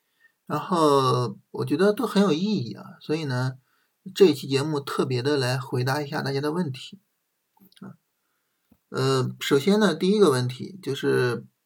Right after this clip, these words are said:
M A C D和K D指标，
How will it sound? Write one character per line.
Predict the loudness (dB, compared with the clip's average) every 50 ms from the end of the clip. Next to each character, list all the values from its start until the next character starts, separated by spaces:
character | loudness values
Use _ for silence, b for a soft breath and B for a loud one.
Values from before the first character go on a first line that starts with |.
| _ _ _ _ _ _ _ _ _ _ _ _ _ _ _ _ _ _ _ _ _
M | 0 0 4 6 6
A | 6
C | 4 4 2
D | 0 2 2 2
和 | 2 0 0 -2 -2 -2
K | -2 0 0
D | 2 2 2
指 | 2 0 -4
标， | -4 -4 -4 -4 -4 -6 -12